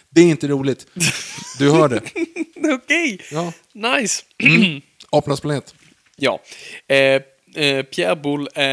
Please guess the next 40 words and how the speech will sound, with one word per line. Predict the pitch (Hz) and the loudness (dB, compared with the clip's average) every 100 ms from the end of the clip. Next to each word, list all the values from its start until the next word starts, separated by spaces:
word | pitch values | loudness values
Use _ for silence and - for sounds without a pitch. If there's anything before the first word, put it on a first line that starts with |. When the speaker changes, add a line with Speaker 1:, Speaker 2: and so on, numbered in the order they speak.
| 131 127 | -2 -4
Speaker 2:
eh, | 127 - _ _ _ 139 | -4 -8 _ _ _ -4
var | 127 | -2
en | 123 | -2
författare. | 117 113 - 113 - | -4 -6 -6 -12 -12
Han | - 135 143 | -16 -10 -8
hade | 151 | -6
inte | 131 | -8
skrivit | - 123 117 | -8 -8 -8
så | |
mycket | 113 104 | -12 -14
fran-, | 104 95 - | -12 -14 -12
eh, | 120 110 110 | -8 -8 -8
så | - | -10
mycket, | 110 107 | -14 -14
eh, | 92 82 - 107 107 | -14 -16 -20 -16 -12
science | - 139 - 107 - | -12 -10 -10 -10 -14
fiction | 113 107 | -14 -14
överlag. | 95 107 113 117 | -14 -10 -10 -8
Men | 147 | -10
han | 160 | -8
får | 156 135 | -8 -8
den | 135 | -6
här | 120 - | -8 -8
idén | 147 131 156 160 135 110 110 - - - | -12 -10 -12 -8 -8 -10 -16 -20 -20 -12
efter | 139 - | -10 -8
att | 120 | -8
ha | 120 | -8
varit | |
på | - | -10
ett | 120 | -8
zoo | - 147 139 113 101 _ _ _ _ | -6 -4 -6 -8 -12 _ _ _ _
och | 123 120 | -8 -4
sett | 120 - | -6 -8
apor, | 143 113 - | -12 -12 -12
framförallt | 117 127 135 127 | -8 -6 -6 -8
sett | 117 - | -10 -10
hur | |
mänskliga | 120 131 110 110 143 131 113 | -8 -6 -6 -8 -6 -6 -6
de | 101 98 87 | -8 -12 -12
är. | 58 67 | -16 -18